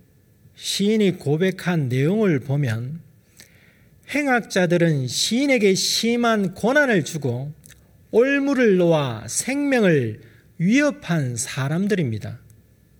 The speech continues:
그렇다면 시인이 "행악자들이여 나를 떠날지어다라고 명령한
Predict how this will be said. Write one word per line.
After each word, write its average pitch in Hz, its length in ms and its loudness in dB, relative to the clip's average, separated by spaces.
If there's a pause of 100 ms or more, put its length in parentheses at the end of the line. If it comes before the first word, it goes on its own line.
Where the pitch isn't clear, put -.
(1300)
그렇다면 196 520 0
시인이 170 640 0 (1040)
"행악자들이여 185 800 2
나를 190 600 2
떠날지어다라고 190 1080 2
명령한 151 920 0